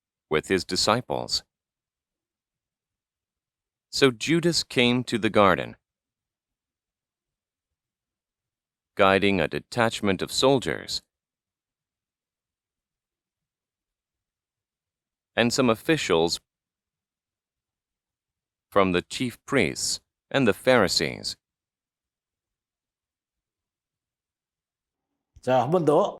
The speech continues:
Speaker 1: Now Judas, who betrayed him, knew the place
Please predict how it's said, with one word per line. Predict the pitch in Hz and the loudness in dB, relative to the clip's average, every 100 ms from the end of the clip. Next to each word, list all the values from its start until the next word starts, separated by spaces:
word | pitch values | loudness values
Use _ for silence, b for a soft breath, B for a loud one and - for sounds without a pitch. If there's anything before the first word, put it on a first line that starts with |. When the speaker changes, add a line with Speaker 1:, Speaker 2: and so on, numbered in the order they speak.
| _ _ | _ _
Speaker 1:
Now | 110 123 147 135 | 2 2 2 -2
Judas, | 123 156 107 64 69 - - _ | 0 2 2 0 -2 -4 -6 _
who | 123 | -4
betrayed | 107 110 - 160 165 | 0 0 2 2 2
him, | 87 67 69 _ _ _ _ _ _ _ _ _ _ _ _ _ _ _ _ _ _ _ _ _ _ _ _ _ _ _ _ _ _ _ _ _ _ _ _ _ _ _ _ _ _ _ _ | 2 -2 -6 _ _ _ _ _ _ _ _ _ _ _ _ _ _ _ _ _ _ _ _ _ _ _ _ _ _ _ _ _ _ _ _ _ _ _ _ _ _ _ _ _ _ _ _
knew | 117 160 | 2 2
the | 165 | 2
place | 156 127 92 58 - - | 0 2 2 0 -4 -6